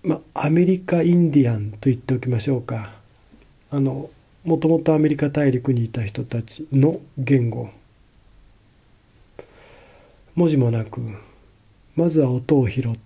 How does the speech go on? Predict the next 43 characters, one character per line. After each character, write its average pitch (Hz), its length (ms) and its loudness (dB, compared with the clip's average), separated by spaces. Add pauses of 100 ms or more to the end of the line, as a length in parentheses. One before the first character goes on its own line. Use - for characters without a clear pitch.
(120)
て、 107 320 -10 (880)
そ - 220 -2
し - 100 -10
て、 135 380 0 (1160)
そ - 200 -6
の 165 100 -2
時 165 320 4
に 160 260 4 (460)
音 170 400 2 (300)
韻 165 440 0
論 120 320 0 (140)
を 151 80 2
使 139 260 -8
う 123 80 -2
わ 120 120 -4
け 117 80 -8
で 107 100 -12
す 98 120 -12
ね。 151 280 -2 (1400)
ど 151 180 4
う 185 60 4
い 196 80 4
う 190 180 4
音 175 220 2
素 123 220 -2
で 151 220 2 (600)
話 165 260 -2
者 123 100 -2
は - 260 -2
弁 127 360 0
別 123 260 -2
し - 80 -8
て 127 140 -2
い 117 80 0
る 120 80 -4
の 110 140 -4
か。 104 360 -12 (3000)
そ - 220 -4
し 143 120 -6
て - 60 -4
そ 185 140 0
の 190 160 2
後、 160 440 0